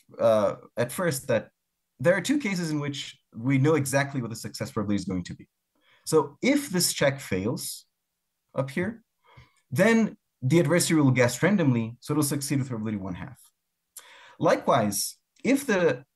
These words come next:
challenger decides to measure, then the bit register will collapse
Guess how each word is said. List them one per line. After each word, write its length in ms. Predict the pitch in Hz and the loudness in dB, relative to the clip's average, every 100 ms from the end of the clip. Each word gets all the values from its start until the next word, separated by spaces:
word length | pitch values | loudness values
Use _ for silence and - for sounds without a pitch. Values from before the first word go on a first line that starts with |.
| - | 0
challenger 380 | 170 185 151 131 | 2 2 2 2
decides 480 | 117 - 160 170 - | 2 2 0 -2 -4
to 100 | 104 | -4
measure, 460 | 90 92 143 220 _ _ _ _ _ _ | -4 -4 -6 -8 _ _ _ _ _ _
then 380 | 120 196 208 - | -2 0 0 -4
the 160 | 131 143 | -2 0
bit 240 | 135 214 | 0 -2
register 400 | 170 160 135 151 | -2 -2 -4 -6
will 100 | 131 | -6
collapse 760 | 131 147 120 151 - - - | -6 -4 -4 -4 -8 -14 -14